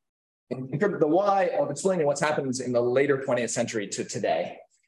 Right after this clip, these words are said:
is that this movement of, towards market liberalization, which happens very obviously in both places in powerful ways, but it gets plugged into different political co-, very different political coalitions,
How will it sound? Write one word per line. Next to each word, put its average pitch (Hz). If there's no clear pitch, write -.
is 165
that 143
this -
movement 220
of, 151
towards 180
market 147
liberalization, 98
which -
happens -
very 127
obviously 104
in 98
both 98
places 107
in 113
powerful 113
ways, -
but 165
it 180
gets 214
plugged 226
into 196
different 151
political 110
co-, 92
very 147
different 120
political 98
coalitions, -